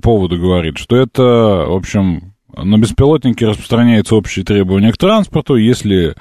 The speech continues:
нужен как, куда-то пропуск, доступ, то туда и беспилотники тоже не попадут.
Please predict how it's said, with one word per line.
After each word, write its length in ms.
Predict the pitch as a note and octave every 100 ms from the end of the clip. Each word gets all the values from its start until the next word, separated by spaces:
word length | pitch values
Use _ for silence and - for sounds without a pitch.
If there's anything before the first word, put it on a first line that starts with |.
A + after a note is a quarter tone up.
| - - - - A2+
нужен 500 | B2 A2 G2 D2+ D#2+ G2 F#2 -
как, 160 | G#2 F#2 -
куда-то 360 | A#2+ B2 A#2
пропуск, 640 | G#2 C#3+ G3 F#3+ D3 - A2
доступ, 500 | C#3 G3 - B2 -
то 320 | C3+ D3+ F2+
туда 360 | - F#2+ C#3
и 320 | G#2 E2+ F#2+ G2
беспилотники 640 | F2 - A2 B2+ A#2 F#2
тоже 280 | - G#2+ F#2+
не 180 | F2 F#2
попадут. 640 | F2 - D2 B1+ -